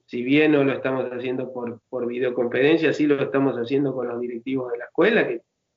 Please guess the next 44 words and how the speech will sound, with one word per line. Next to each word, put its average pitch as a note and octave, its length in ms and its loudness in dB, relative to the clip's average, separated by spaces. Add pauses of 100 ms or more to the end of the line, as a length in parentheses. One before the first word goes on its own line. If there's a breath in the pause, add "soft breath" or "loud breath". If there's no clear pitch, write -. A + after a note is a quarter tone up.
que C3 100 -6
hacen - 240 -6
videoconferencia, C3 1120 2
y B2 100 -2
bueno, C#3 520 0
este, A#2+ 760 -2 (340)
eh, A#2 580 -4 (720)
¿quién E3 220 8
lo D3+ 140 4
pensaba C#3+ 460 4
eso C#3+ 180 -2
hace C3 180 -4
unos B2+ 240 -4
años C3+ 220 2
atrás? B2+ 400 0
Ni B2 120 -4
ahí. G#3+ 260 0 (320)
Este, A#2+ 460 -16 (220)
la - 160 -12
posibilidad B2+ 440 0
de C#3 80 4
tener C3+ 440 0
anchos C#3 340 0
de B2+ 120 2
banda F3+ 680 4
y B2+ 240 -2
de B2+ 80 -10
tener, C3+ 400 -4
este, B2 340 -16 (380)
bueno, C#4+ 340 -2
de C3+ 120 0
tener E3+ 300 2
un E3 140 4
aparato D3 600 0
en C#3 160 0
la C#3 100 2
mano B3 500 0
que C#3 120 -4
te C3+ 160 -6
deje C#3+ 240 -4
hacer D#3+ 260 -4
eso, C3 320 -4
¿no? B3+ 180 -4
Porque, A#2 380 -10